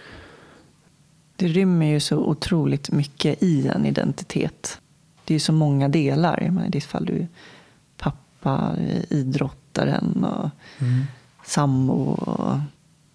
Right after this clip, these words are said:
Speaker 1: allt det här har ju liksom slagits till spillror och så måste man liksom plocka upp en skärva i taget igen och försöka få ihop det.
Speaker 2: Ja, det, det är ju så.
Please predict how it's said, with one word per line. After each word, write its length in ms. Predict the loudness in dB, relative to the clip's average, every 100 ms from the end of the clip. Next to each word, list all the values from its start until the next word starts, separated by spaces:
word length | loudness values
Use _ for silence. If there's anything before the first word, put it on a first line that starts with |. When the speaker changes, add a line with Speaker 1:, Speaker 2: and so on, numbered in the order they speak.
| _
Speaker 1:
allt 280 | 0 0 0
det 60 |
här 260 | 2 4 4
har 120 | 4
ju 80 | 2
liksom 500 | 0 0 0 2 0 -4
slagits 500 | -2 0 0 -2 -6
till 260 | -4 -4 -2
spillror 760 | -4 -2 0 2 2 2 2
och 100 | 0
så 120 | 0 0
måste 240 | 0 -2
man 80 | -2
liksom 220 | -2 -4
plocka 260 | -6 -8 -8
upp 240 | -8 -12 -20 -20 -20 -20 -20 _
en 140 | -4 0
skärva 300 | 0 2 0
i 40 |
taget 460 | 0 0 0 0 0
igen 240 | -2 -4 -8
och 300 | -8 -6 -8
försöka 500 | -6 -8 -8 -6 -6 -8 _ _ _ _ -10
få 160 | -2
ihop 300 | 0 -2 -6
det. 120 | -8 -10 -12 _ _ _ _
Speaker 2:
Ja, 500 | 2 4 4 4 2 0
det, 720 | -2 2 2 2 4 2 0 -6 _ _ _
det 160 | 2
är 60 | 4
ju 100 | 4
så. 300 | 4 2 2